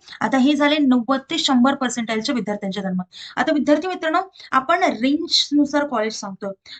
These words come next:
जर तुम्हाला एटी फाय असतील किंवा सेव्हन्टी थ्री असतील, नाईन्टी फाय असतील पर्सेंटाइल, तर तुम्ही कोणते कॉलेजेस टाकायचे? तर तुम्हाला असा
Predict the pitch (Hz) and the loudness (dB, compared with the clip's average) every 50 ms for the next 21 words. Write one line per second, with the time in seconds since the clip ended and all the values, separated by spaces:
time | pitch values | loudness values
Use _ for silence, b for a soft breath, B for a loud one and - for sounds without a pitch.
0 | B 247 247 330 339 330 330 302 302 320 320 330 302 285 285 - 330 320 - 302 | B -6 -4 -4 -4 0 0 2 2 2 0 0 -2 -2 0 0 -4 -2 0 0
1 | 294 311 320 302 240 208 - - _ 226 214 208 214 220 247 226 226 240 240 262 | 2 2 2 2 0 -2 -6 -8 _ -6 -6 -6 -6 -6 -6 -6 -6 -6 -6 -6
2 | 220 214 220 220 262 254 262 302 311 311 302 226 196 - - 220 208 208 202 202 | -6 -6 -4 -2 -4 -4 -2 -2 0 0 0 -2 -4 -6 -10 -8 -6 -6 -6 -8
3 | _ _ _ _ _ _ _ _ _ _ _ _ _ 202 214 220 220 220 220 302 | _ _ _ _ _ _ _ _ _ _ _ _ _ -2 0 0 0 0 0 -2
4 | 302 302 311 302 294 285 233 202 - - - 214 214 208 - 214 202 202 - 202 | -2 0 2 2 2 2 0 -4 -8 -10 -10 -10 -10 -6 -6 -8 -8 -8 -12 -12
5 | 185 196 190 196 190 B B B B B B 320 320 - - - - 339 339 370 | -10 -8 -8 -8 -10 B B B B B B -6 -6 -6 -8 -4 -2 0 0 0
6 | 415 392 370 339 330 311 339 - 233 214 220 214 233 220 - 202 - 196 190 190 | 0 0 -2 -2 -2 -2 -2 -2 -2 -2 -2 -4 -4 -6 -6 -8 -6 -6 -6 -6
7 | - 196 B B B B B _ 285 285 285 277 269 277 269 269 269 262 - 285 | -8 -10 B B B B B _ -2 0 2 2 4 4 4 2 0 0 0 0
8 | 285 277 | 0 0